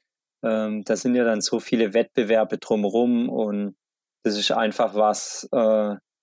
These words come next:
was für die, so für die ganze Familie und es ist auch so ein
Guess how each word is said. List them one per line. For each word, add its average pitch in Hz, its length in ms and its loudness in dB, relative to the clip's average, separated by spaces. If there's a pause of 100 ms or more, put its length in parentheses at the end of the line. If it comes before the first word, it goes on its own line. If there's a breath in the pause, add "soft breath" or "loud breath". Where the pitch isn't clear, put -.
(140)
was 107 320 -2
für 104 100 0
die, 101 240 -4
so - 220 -6
für - 160 -2
die 101 120 -4
ganze 104 320 -2
Familie 117 800 2
und 104 400 -2 (320)
es - 180 0
ist 120 180 0
auch 117 440 2 (140)
so - 160 -2
ein 117 140 0